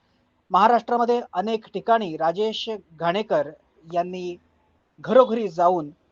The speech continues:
स्वामींच्या मूर्त्या दान केल्या आहेत. त्यांनी अकरा लाख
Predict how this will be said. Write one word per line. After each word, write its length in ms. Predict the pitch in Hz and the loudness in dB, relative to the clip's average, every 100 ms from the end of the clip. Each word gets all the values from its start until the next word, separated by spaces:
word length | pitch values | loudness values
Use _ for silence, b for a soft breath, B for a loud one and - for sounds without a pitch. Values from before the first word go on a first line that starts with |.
| _ _ _ | _ _ _
स्वामींच्या 480 | 196 196 214 202 190 | 2 2 0 -4 -4
मूर्त्या 360 | 175 165 185 175 | -4 -6 -2 -2
दान 300 | 170 175 180 | 0 -2 -2
केल्या 320 | 170 175 180 | -4 0 2
आहेत. 220 | 180 220 - _ 165 | 2 -2 -8 _ -8
त्यांनी 200 | 170 180 | -8 -6
अकरा 380 | 170 - 208 180 | -8 -2 0 0
लाख 460 | 156 180 220 - | 2 4 4 2